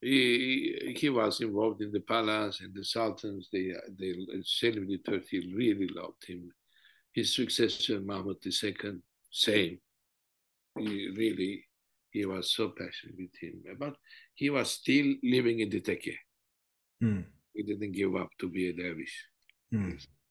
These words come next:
Speaker 1: And he composed many things, and, uh, many, uh, ayins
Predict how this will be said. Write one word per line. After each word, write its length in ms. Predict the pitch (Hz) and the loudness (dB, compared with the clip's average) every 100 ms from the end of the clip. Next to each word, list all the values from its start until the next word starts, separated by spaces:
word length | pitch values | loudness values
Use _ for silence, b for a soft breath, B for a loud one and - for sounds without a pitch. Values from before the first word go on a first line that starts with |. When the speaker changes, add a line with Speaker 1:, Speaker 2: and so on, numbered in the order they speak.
| _ _ _ _ - B B B _ - | _ _ _ _ -16 B B B _ 0
Speaker 1:
And 120 | 165 | 4
he 60 | |
composed 460 | 139 123 101 92 - | 4 2 -2 -4 -6
many 200 | 92 82 82 | -8 -10 -10
things, 480 | - 110 110 110 101 | -2 2 2 2 0
and, 280 | 95 98 95 | -2 -4 -4
uh, 480 | 92 92 90 87 87 - _ _ _ _ _ | -4 -4 -4 -6 -8 -14 _ _ _ _ _
many, 360 | 98 110 107 104 | 0 2 4 2
uh, 240 | - 101 - 95 | 2 -4 -4 0
ayins 520 | 101 101 98 95 | 4 6 6 2